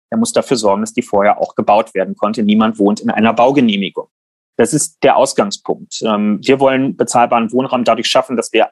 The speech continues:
alle mit einbeziehen, die bereit sind, für die Breite des Bedarfs, sowohl im, äh, preisgedämpften als auch im normalen Preissegment, äh, was zu bauen.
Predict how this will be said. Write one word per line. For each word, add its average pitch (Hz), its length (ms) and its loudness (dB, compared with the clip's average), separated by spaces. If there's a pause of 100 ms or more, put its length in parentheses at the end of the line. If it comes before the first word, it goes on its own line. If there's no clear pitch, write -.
(100)
alle 156 400 0 (320)
mit 135 200 -8
einbeziehen, 156 800 0
die 131 220 2
bereit 107 480 0
sind, 139 580 -2
für 135 280 2
die 117 180 -4
Breite 120 640 2
des 156 180 -4
Bedarfs, 120 640 0
sowohl 117 480 0
im, 117 340 0 (360)
äh, 113 240 2
preisgedämpften 143 1080 0
als 110 260 -2
auch - 220 -4
im 110 320 0
normalen 123 560 0
Preissegment, 131 960 -2
äh, 113 120 0
was 117 200 -2
zu 107 160 -2
bauen. 123 320 2